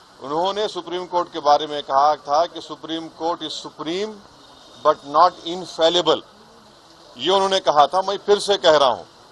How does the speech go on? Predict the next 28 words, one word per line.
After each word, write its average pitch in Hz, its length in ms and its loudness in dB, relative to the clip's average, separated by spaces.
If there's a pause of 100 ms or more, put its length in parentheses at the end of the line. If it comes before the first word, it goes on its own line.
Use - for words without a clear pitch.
(420)
और 165 200 6
मैंने 165 280 -2
उस 185 180 -4
वक्त 170 220 -2
ये 175 80 -4
कहा 147 320 2
था 151 300 2
कि 175 420 -8 (200)
ये 160 200 -4
जजमेंट 170 520 -4
आने 151 280 4
के 139 140 -8
बाद 131 360 4 (520)
ऐसे 160 360 -2
कई 185 440 -6
मुद्दे 165 640 -6 (520)
खुल 214 240 -2
जाएंगे, 147 460 0 (680)
जिसको 160 260 -8
अंग्रेजी 165 340 -2
में 180 100 -6
बोलते 170 200 -4
हैं - 120 -8
Pandora 165 520 2
box 170 260 6
will 165 160 -10
be 170 160 2
opened। 131 220 2